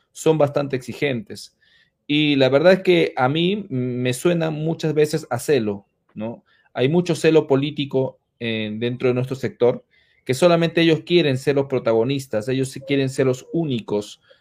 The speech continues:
¿no? abanderados de la lucha contra el comunismo,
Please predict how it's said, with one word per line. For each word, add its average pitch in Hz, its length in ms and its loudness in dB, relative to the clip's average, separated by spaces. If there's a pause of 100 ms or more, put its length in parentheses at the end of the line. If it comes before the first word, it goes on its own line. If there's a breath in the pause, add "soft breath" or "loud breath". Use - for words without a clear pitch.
(140 soft breath)
¿no? 117 160 -2
abanderados 123 800 4
de 113 80 -2
la 110 100 2
lucha 135 280 -2
contra 113 260 -4
el 104 80 -6
comunismo, 110 840 -4